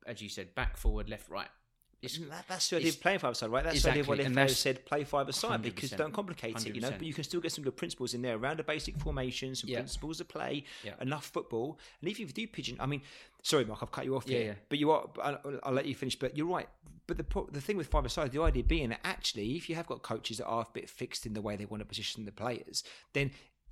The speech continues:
Speaker 2: really, if you play five-a-side properly, it doesn't matter, 'cause even if you're the back player or the goalkeeper, if you're playing properly, you're gonna play different positions anyway, you're gonna get out and do different
Speaker 1: Yeah,
Speaker 2: things.
Speaker 1: but we know that.
Speaker 2: But we know it doesn't happen.
Speaker 1: We know
Speaker 2: I,
Speaker 1: it doesn't
Speaker 2: I,
Speaker 1: happen, yeah.
Speaker 2: I've
Speaker 1: If you're
Speaker 2: seen
Speaker 1: a back
Speaker 2: it,
Speaker 1: player, you're staying on that, that
Speaker 2: I, I've
Speaker 1: circle,
Speaker 2: seen
Speaker 1: right?
Speaker 2: and heard coaches say,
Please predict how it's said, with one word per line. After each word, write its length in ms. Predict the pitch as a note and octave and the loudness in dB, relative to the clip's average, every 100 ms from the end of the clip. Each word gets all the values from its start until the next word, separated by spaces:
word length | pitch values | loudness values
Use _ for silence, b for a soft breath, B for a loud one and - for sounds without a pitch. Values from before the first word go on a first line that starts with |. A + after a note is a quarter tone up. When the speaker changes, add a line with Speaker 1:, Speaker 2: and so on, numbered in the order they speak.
| E3+ | 4
Speaker 2:
really, 300 | E3 F3 G#2 | 6 6 2
if 120 | - | -2
you 80 | A#2+ | 0
play 160 | D#3 | 0
five-a-side 360 | C#3 C#3 A#2+ A#2 | 2 0 0 -2
properly, 340 | - D#3+ - | 0 0 -2
it 40 | G#2 | -4
doesn't 180 | B2 A2+ | -2 -2
matter, 220 | D3 F#3 | -4 -4
'cause 140 | - | -4
even 160 | D3 C#3+ | -2 -2
if 100 | C3 | 0
you're 100 | A#2+ | -2
the 80 | G#2+ | 0
back 300 | A#2+ - - | -2 -2 -4
player 160 | A#2 | 0
or 40 | G#2+ | 0
the 60 | |
goalkeeper, 420 | G#2+ C#3 C3+ A2 | 2 0 0 -6
if 40 | A2 | -6
you're 80 | A#2 | -4
playing 220 | F3+ - | -4 -2
properly, 260 | E3 - | -6 -2
you're 100 | G3 | -2
gonna 140 | C3+ C#3 | 0 -2
play 140 | A#2 | -4
different 180 | A2+ G#2 | -6 -4
positions 220 | G#2 F#2+ | -4 -2
anyway, 140 | C3 B2+ | -2 -2
you're 40 | |
gonna 120 | B2 A2+ | -2 -2
get 140 | - | -2
out 80 | G2+ | 0
and 80 | A#2 | 2
do 120 | C3+ | 2
different 260 | A#2+ - | 0 -8
Speaker 1:
Yeah, 40 | F#2+ | -6
Speaker 2:
things. 160 | G2+ | -6
Speaker 1:
but 60 | A2+ | -4
we 80 | A#2+ | -4
know 140 | A2+ | -4
that. 80 | G#2 | 0
Speaker 2:
But 160 | B2+ C3 | 0 4
we 100 | B2 | 4
know 120 | A#2 | 4
it 40 | |
doesn't 200 | A2+ G2 | 2 -2
happen. 260 | G2 - - | 2 2 2
Speaker 1:
We 60 | - | -2
know 40 | G#2+ | -2
Speaker 2:
I, 40 | |
Speaker 1:
it 40 | F#2+ | -2
doesn't 200 | F2+ F#2+ | -2 -4
Speaker 2:
I, 20 | |
Speaker 1:
happen, 260 | F#3 F#2 | -6 -10
yeah. 120 | F#2+ C#3+ - | -6 -2 6
Speaker 2:
I've 160 | C#3 | 6
Speaker 1:
If 20 | C3+ | 8
you're 100 | C3 | 8
Speaker 2:
seen 140 | D#3+ | 10
Speaker 1:
a 20 | |
back 120 | C3+ - | 12 8
Speaker 2:
it, 40 | |
Speaker 1:
player, 320 | B2+ A#2 A#2 A#2 | 6 2 2 -2
you're 180 | C3 B2 | -2 0
staying 380 | - C3 A#2 A2+ | 0 2 6 6
on 140 | A2 | 6
that, 240 | G#2+ A2 - - | 2 -2 -8 -2
that 200 | A#2+ - - | -2 -2 0
Speaker 2:
I, 40 | B2 | 6
I've 160 | D3+ D3 | 8 8
Speaker 1:
circle, 40 | |
Speaker 2:
seen 220 | - F3 | 8 8
Speaker 1:
right? 60 | E3+ | 8
Speaker 2:
and 80 | D3 | 4
heard 180 | D3 - | 0 2
coaches 560 | C#3+ C3+ - A#2+ C3+ | 2 2 0 0 0
say, 600 | - - C3+ A#2 B2+ B2+ | 2 4 4 4 2 0